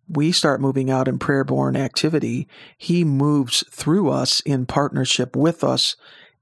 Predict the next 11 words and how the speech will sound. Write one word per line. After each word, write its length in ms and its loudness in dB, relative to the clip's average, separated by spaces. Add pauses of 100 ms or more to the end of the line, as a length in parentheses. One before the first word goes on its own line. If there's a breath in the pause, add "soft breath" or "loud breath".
(100)
and 200 2
we 100 2
can 200 0
move 360 2
that 180 0
mountain. 640 -2 (340 loud breath)
We 140 2
can 180 0
advance 540 0
that 220 0
project. 600 -2